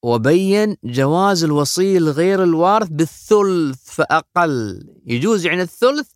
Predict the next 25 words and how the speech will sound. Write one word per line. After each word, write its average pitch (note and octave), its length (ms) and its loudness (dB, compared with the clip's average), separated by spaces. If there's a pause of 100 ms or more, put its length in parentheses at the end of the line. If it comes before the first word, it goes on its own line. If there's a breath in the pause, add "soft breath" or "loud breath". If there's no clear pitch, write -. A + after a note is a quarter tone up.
(440)
أو A#3 160 4
الأقل G3+ 480 0
غير F#3 220 2
الوارث. B2+ 500 0 (280)
وجوب A#2+ 500 0
توحيد E3 420 0
الله D#3 240 0
سبحانه D3 360 -2
وتعالى C3 640 0
وتقرير C#3+ 560 -2
التوحيد E3 800 2
بأخذ C#3+ 280 -2
الميثاق D#3+ 600 0
على D3 240 -2
كافة G#3+ 540 -2
الأنبياء F3 640 0
والمرسلين. D3+ 840 0 (440)
فكل F#3+ 340 -2
هذه E3 420 -2
الأشياء D#3+ 680 -2 (540)
الإيجابية D#3 800 2
العظيمة E3 720 0 (400 soft breath)
اللي D3+ 280 2
فيها D3+ 420 0
علاقة D#3 600 0